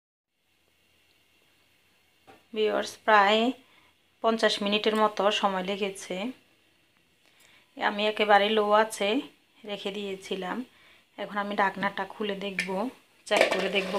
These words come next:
কেকটা হয়েছে কিনা। একটা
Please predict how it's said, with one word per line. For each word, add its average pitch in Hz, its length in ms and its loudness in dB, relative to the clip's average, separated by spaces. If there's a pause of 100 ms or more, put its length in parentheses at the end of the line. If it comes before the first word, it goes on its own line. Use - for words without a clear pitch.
(100)
কেকটা 196 340 -4 (200)
হয়েছে 202 340 -12 (100)
কিনা। 180 240 -12 (3750)
একটা 208 240 -6